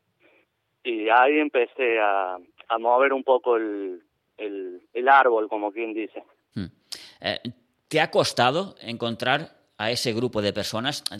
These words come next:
Speaker 2: Te lo pregunto, Alejandro, básicamente porque sabes mejor que nadie que, mm, a la hora de, de, de dar ese paso para, para encabezar un proyecto o un club, no es fácil siempre encontrar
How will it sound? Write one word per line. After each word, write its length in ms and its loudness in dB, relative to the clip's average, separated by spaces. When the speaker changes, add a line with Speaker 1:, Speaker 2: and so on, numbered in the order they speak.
Speaker 2:
Te 100 -8
lo 100 -2
pregunto, 360 0
Alejandro, 400 0
básicamente 460 -2
porque 300 -4
sabes 640 -2
mejor 680 0
que 100 -2
nadie 320 -2
que, 200 -6
mm, 300 -14
a 100 -2
la 140 2
hora 260 2
de, 320 0
de, 300 -8
de 200 -4
dar 200 2
ese 200 -2
paso 560 -2
para, 540 0
para 200 -4
encabezar 500 0
un 120 -2
proyecto 600 2
o 140 0
un 160 -2
club, 380 -2
no 200 -4
es 100 -4
fácil 340 -8
siempre 300 -8
encontrar 480 -4